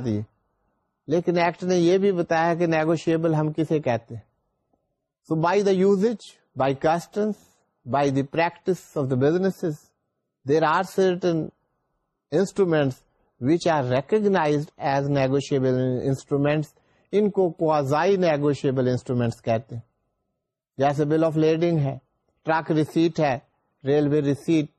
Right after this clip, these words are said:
یہ اس قسم کے انسٹرومنٹس، ان کو quasi negotiable instruments کہتے ہیں۔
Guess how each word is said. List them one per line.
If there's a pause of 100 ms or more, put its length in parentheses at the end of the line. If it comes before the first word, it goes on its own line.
(420)
یہ
اس
قسم
کے
انسٹرومنٹس، (280)
ان
کو
quasi
negotiable
instruments
کہتے
ہیں۔